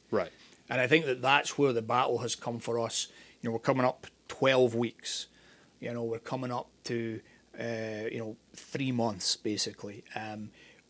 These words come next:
Speaker 2: whether we buy all that we've been sold regarding the whole virus or whatever is really secondary, because they still have the authority as far as we know. And even if they don't, we have a responsibility to take due process constitutionally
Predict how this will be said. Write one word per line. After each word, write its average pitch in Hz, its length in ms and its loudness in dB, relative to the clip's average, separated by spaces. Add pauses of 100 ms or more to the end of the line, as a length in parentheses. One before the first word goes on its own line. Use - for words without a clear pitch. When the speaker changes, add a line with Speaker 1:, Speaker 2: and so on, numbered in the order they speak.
(280)
Speaker 2:
whether 143 320 6
we 131 140 6
buy 127 340 6
all 131 200 4
that 131 120 -2
we've 123 140 0
been 117 160 -4
sold 127 420 2
regarding 127 560 4
the 135 80 0
whole 131 200 2
virus 135 480 4
or 135 180 2
whatever 131 380 4
is 117 160 2
really 120 240 2
secondary, 143 520 2
because 120 540 2 (340)
they 113 240 -2
still 123 360 6
have 120 240 4
the 117 80 0
authority 120 420 2
as 117 80 -2
far 123 240 2
as 113 120 0
we 110 60 0
know. 139 140 4
And 143 80 4
even 147 200 4
if 127 140 -2
they 117 120 -4
don't, 139 580 8 (480)
we 131 180 2
have 131 140 6
a 127 60 2
responsibility 123 840 2
to - 140 -8
take 127 280 -8
due 110 160 -6
process 170 640 4
constitutionally 113 1300 -4